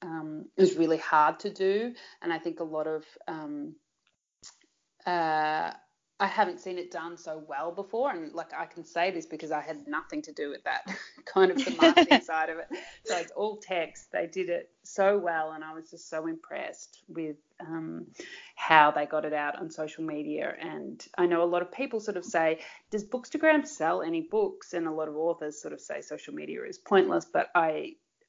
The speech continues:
Speaker 1: I saw people, like, in the comments saying, "I'm gonna buy this book," or, "I bought this book because I saw it on Bookstagram," and I had people say that to me at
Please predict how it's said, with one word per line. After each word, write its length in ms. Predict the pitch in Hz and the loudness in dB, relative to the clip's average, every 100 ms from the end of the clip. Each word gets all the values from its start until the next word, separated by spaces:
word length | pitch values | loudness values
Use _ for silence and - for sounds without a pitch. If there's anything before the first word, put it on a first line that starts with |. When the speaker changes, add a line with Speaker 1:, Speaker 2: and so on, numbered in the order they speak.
| - | 2
Speaker 1:
I 360 | 170 170 170 | 2 2 -2
saw 300 | 165 - 208 | -6 -2 -2
people, 280 | 233 196 170 | 0 -2 -4
like, 200 | 151 135 - | -8 -10 -12
in 100 | 165 | -12
the 60 | |
comments 540 | 156 - 269 269 180 - | -12 -6 -2 -2 -4 -10
saying, 320 | 202 202 196 | -10 -8 -8
"I'm 100 | 160 | -10
gonna 140 | - | -10
buy 240 | - 202 226 | -4 2 4
this 160 | 202 | 2
book," 360 | 202 190 185 175 | -2 2 2 0
or, 60 | - | -4
"I 80 | 135 | -4
bought 200 | 165 143 | -4 -6
this 120 | - | -8
book 220 | - - | -8 -8
because 220 | - 160 156 | -8 -10 -10
I 80 | |
saw 220 | 147 - 156 | -8 -6 -6
it 80 | |
on 260 | 151 147 147 - - - - | -6 -6 -6 -10 -20 -10 -6
Bookstagram," 580 | 233 - 240 233 226 214 | -6 -4 6 6 8 4
and 80 | |
I 40 | 175 | 2
had 200 | 175 160 | -2 -8
people 220 | 165 165 | -12 -12
say 260 | 160 170 160 | -8 -4 -4
that 180 | 156 - | -4 -8
to 60 | 160 | -10
me 180 | 156 | -8
at 60 | 147 | -8